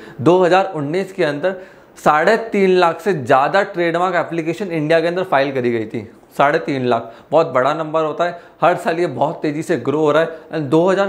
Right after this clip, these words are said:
पच्चीस के आते-आते माना जा रहा है कि इंडिया में हर साल छः लाख से ज़्यादा एप्लीकेशन फाइल होंगी सिर्फ ट्रेडमार्क की ही। तो ये बहुत अच्छा स्कोप है, ट्रेडमार्क का कॉन्सेप्ट भी बहुत अच्छा है and अगर आप एक यंग लॉयर हैं,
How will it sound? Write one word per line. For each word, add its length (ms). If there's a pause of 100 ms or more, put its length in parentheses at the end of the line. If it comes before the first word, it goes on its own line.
पच्चीस 360
के 120
आते-आते 480
माना 340
जा 140
रहा 120
है 60
कि 160 (100)
इंडिया 340
में 160 (320)
हर 160
साल 300 (160)
छः 260
लाख 280
से 80
ज़्यादा 380
एप्लीकेशन 540
फाइल 280
होंगी 240 (340)
सिर्फ 200
ट्रेडमार्क 500
की 80
ही। 120 (280)
तो 100
ये 80
बहुत 440
अच्छा 260
स्कोप 400
है, 120 (360)
ट्रेडमार्क 360
का 100
कॉन्सेप्ट 420
भी 60
बहुत 300
अच्छा 260
है 180
and 160
अगर 260
आप 160
एक 140
यंग 220
लॉयर 320
हैं, 260